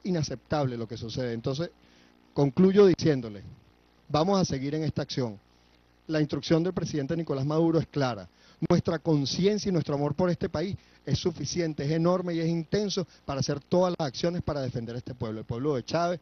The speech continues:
el pueblo de Bolívar, y nosotros estamos haciendo todo, todo lo que haya que hacer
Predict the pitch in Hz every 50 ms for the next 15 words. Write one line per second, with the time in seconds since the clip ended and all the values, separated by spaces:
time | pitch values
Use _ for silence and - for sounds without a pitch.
0 | _ - - _ - 147 131 - 143 139 143 160 170 170 156 143 147 156 185 202
1 | 208 185 - _ - - _ - 151 139 127 - 139 127 - 165 160 - - 143
2 | 139 147 156 147 123 143 139 131 117 120 117 - _ _ _ _ _ - 175 185
3 | 185 180 190 185 - _ _ _ _ - 151 131 117 110 110 123 127 120 - -
4 | 135 151 165 160 165 139 - - 190 196